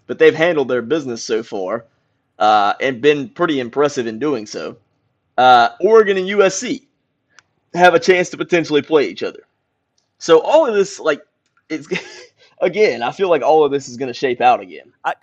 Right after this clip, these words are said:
Speaker 2: I think so, and I think what people need to ready themselves for is the fact that it could potentially look like Georgia, Tennessee, and Alabama in three of the four playoff spots,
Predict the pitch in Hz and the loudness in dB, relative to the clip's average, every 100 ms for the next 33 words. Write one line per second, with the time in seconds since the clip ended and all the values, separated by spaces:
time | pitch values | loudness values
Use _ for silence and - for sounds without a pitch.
0 | _ 160 156 214 247 - 139 139 180 202 | _ -6 -6 -10 -14 -8 -6 -6 -8 -10
1 | - - 165 - 147 151 - 117 120 143 | -10 -12 -10 -10 -10 -10 -12 -10 -8 -6
2 | 160 175 165 180 170 - 175 180 190 131 | -8 -12 -12 -14 -14 -16 -12 -8 -8 -10
3 | - 120 139 143 135 110 123 113 - _ | -14 -16 -8 -8 -8 _ -12 -10 -12 _
4 | _ _ _ 151 _ - _ _ _ _ | _ _ _ _ _ -20 _ _ _ _
5 | _ _ _ _ 151 196 - 196 _ 143 | _ _ _ _ -14 -14 -10 -12 _ -20
6 | - - 190 - 170 180 175 151 - 107 | -20 -14 -14 -14 -14 -14 -14 -18 -20 -12
7 | 123 _ 107 95 92 - - _ _ _ | -12 _ -10 -8 -8 -14 -20 _ _ _
8 | 117 127 131 143 139 147 _ _ _ - | -12 -10 -10 -10 -12 -14 _ _ _ -20
9 | 131 127 131 - 120 110 110 98 _ _ | -14 -12 -12 -14 -14 -14 -16 -20 _ _
10 | 104 101 98 110 104 90 107 107 90 85 | -20 -8 -6 -6 -8 -10 -10 -8 -10 -12
11 | _ _ _ 104 98 _ 107 110 120 123 | _ _ _ -18 -18 _ -18 -14 -12 -12
12 | 127 _ 95 95 _ 113 107 104 _ 104 | -16 _ -16 -16 _ -14 -10 -10 _ -10
13 | 110 101 90 - - 95 95 - | -8 -8 -10 -14 -8 -6 -6 -10